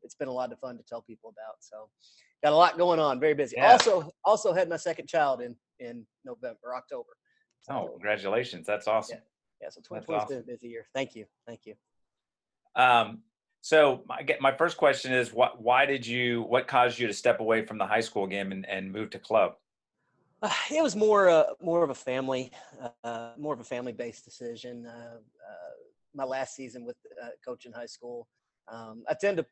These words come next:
Speaker 1: well, as most coaches do, I tend to put a lot of pressure on myself to do well. And I really felt like we had a chance to win the region my last year.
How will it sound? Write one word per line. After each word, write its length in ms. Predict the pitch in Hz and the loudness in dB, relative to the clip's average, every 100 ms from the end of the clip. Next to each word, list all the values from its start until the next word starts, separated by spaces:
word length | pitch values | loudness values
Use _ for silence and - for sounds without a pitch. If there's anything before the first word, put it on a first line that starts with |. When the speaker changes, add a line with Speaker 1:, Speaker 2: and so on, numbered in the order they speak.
| _ _ _ _ _ _ | _ _ _ _ _ _
Speaker 1:
well, 120 | 127 127 | -12 -10
as 120 | 113 | -6
most 220 | 135 120 | -6 -6
coaches 300 | 127 120 101 | -8 -8 -14
do, 200 | 127 120 | -14 -12
I 80 | 120 | -12
tend 200 | 135 135 | -10 -12
to 60 | 123 | -12
put 180 | 135 | -12
a 40 | 120 | -10
lot 160 | 123 | -10
of 80 | 120 | -10
pressure 300 | 131 123 127 | -12 -12 -14
on 100 | 120 | -16
myself 440 | 120 - 123 120 _ _ _ _ - | -16 -16 -16 -18 _ _ _ _ -20
to 60 | |
do 200 | 110 120 | -14 -12
well. 300 | 117 120 120 | -8 -8 -6
And 80 | 120 | -6
I 40 | |
really 440 | 127 127 139 135 123 | -6 -4 -4 -4 -6
felt 280 | - 127 110 | -6 -8 -8
like 160 | 123 120 | -16 -16
we 100 | 123 | -16
had 120 | 123 | -16
a 40 | |
chance 300 | 117 127 120 | -16 -16 -16
to 80 | - | -18
win 100 | 120 | -18
the 80 | 120 | -18
region 320 | 120 120 123 | -18 -18 -18
my 100 | 120 | -18
last 380 | 120 120 117 - | -18 -18 -20 -20
year. 260 | 120 120 | -16 -16